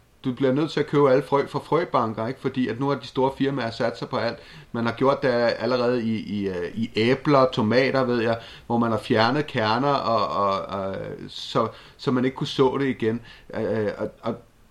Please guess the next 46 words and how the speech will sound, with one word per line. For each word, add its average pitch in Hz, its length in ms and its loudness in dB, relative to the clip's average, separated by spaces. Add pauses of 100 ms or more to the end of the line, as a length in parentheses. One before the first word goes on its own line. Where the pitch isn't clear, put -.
(260)
jeg 117 120 -2
ved 135 80 4
ikke, 139 100 4
hvor 131 100 4
mange 127 220 6
af 131 60 -4
de 127 60 -4
produkter, 120 500 0
der 113 120 0
så 110 120 -4
er 104 40 0
kommet 110 260 -4
til 104 140 -8
Danmark, 98 360 -8
men 107 100 -4
du 117 140 -2
har 113 100 2
jo 110 60 -2
helt 147 300 0
ret 120 180 4
i 127 140 2
det 127 100 0
her, 123 180 -2 (320)
at 104 160 -6
der 113 60 2
er 113 80 2
jo 120 60 0
en 123 80 -2
kæmpe 147 380 0
G 127 280 0
M 123 80 -2
O-industri 127 600 -2
i 104 140 -4
U 98 200 -2
S - 120 -10
A, 147 200 0 (360)
som 113 240 -2
vi 113 60 -2
helst 170 360 2
ville 151 140 -2
være 113 200 2
foruden 131 420 0
her 127 180 0
i 110 60 -2
Danmark, 143 500 -4
fordi 113 320 -4